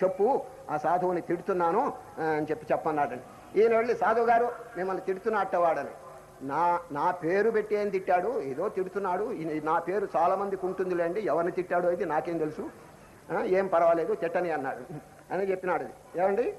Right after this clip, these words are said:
ఎవరినో తిడుతున్నాడని అనుకుంటున్నాడు ఆయన" అని. "అట్లా కాదు, ఆ సాధువు గారి పేరు, ఆ, రామానంద గారిని తిడుతున్నానని చెప్పబోయ్" అన్నాడండి. "రామానందం గారు తిడుతున్నానని"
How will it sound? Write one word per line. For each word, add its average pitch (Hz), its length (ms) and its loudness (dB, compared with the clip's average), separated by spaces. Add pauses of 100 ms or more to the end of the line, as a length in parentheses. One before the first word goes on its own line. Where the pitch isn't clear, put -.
(120)
ఎవరినో 202 400 4
తిడుతున్నాడని 202 600 2
అనుకుంటున్నాడు 180 600 0
ఆయన" 156 160 2
అని. 139 140 -4 (240)
"అట్లా 247 200 4
కాదు, 226 220 4
ఆ 196 120 4
సాధువు 233 360 2
గారి 208 160 2
పేరు, 208 320 0 (120)
ఆ, 175 300 -4 (240)
రామానంద 226 440 0
గారిని 208 260 2
తిడుతున్నానని 196 640 -2
చెప్పబోయ్" 175 380 2
అన్నాడండి. 151 560 -4 (440)
"రామానందం 202 560 2
గారు 185 120 4
తిడుతున్నానని" 180 400 -6